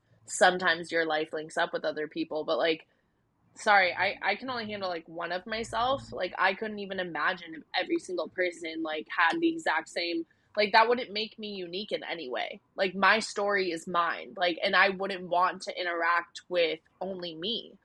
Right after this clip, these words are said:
Like, I would want people of different calibers and different things, 'cause that's how you learn. That's, like, conversation. That's, that's how you grow, is by going out and experiencing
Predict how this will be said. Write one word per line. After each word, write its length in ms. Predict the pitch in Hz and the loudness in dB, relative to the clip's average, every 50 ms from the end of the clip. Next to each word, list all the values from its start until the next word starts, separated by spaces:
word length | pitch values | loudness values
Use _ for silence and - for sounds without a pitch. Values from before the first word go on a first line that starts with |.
| _ - _ _ | _ -20 _ _
Like, 140 | - 196 170 - | 0 2 6 8
I 140 | 190 208 208 | 8 8 8
would 180 | 208 202 185 | 6 2 -2
want 260 | 190 190 185 - - | -4 -4 -4 -4 -6
people 240 | - 202 185 - 180 | -10 -12 -8 -4 -4
of 140 | 185 185 180 | -4 -4 -4
different 320 | - 190 185 - 185 - | -6 -8 -8 -8 -10 -10
calibers 500 | - - 175 180 190 175 160 160 165 165 | -4 -2 0 0 0 0 -2 -6 -6 -6
and 120 | 190 185 165 | -8 -8 -8
different 300 | 165 160 - 185 - - | -8 -8 -8 -10 -8 -6
things, 220 | 214 220 214 196 | -6 -6 -6 -6
'cause 160 | - 208 190 | -6 -4 -2
that's 180 | 185 180 180 - | -2 -2 -2 -2
how 80 | 226 196 | -4 -6
you 140 | 185 170 | -6 -6
learn. 380 | 160 160 175 180 151 98 - - | -6 -4 -4 -4 -4 -6 -6 -4
That's, 220 | - 185 180 180 | -2 -2 0 0
like, 160 | 190 180 165 - | 0 -2 0 2
conversation. 760 | - 208 202 196 185 185 180 - - 190 196 185 - - - - - | 2 2 4 4 2 -2 -4 -6 -8 -8 -8 -8 -8 -10 -10 -4 0
That's, 360 | 170 175 180 - - - - _ _ _ _ _ _ - | 2 2 2 2 -2 -12 -20 _ _ _ _ _ _ 4
that's 200 | - 185 185 - | 4 4 6 4
how 80 | 214 | 2
you 180 | 185 180 165 151 | 2 2 -2 -4
grow, 540 | - 156 165 180 185 185 151 113 110 92 98 | -2 2 4 6 8 8 6 4 2 -2 -4
is 260 | 85 - 196 180 160 | -4 -4 -6 -6 -4
by 180 | - 165 170 180 | -2 -2 0 0
going 380 | 175 180 180 180 180 180 175 | 0 0 0 0 0 -2 -2
out 140 | 165 160 151 | -4 -4 -4
and 80 | 151 170 | -6 -8
experiencing 920 | 165 - - - - 208 202 202 202 196 185 180 180 - 175 170 165 156 | -12 -14 -16 -14 -12 -8 -8 -6 -6 -6 -8 -8 -8 -8 -8 -8 -8 -12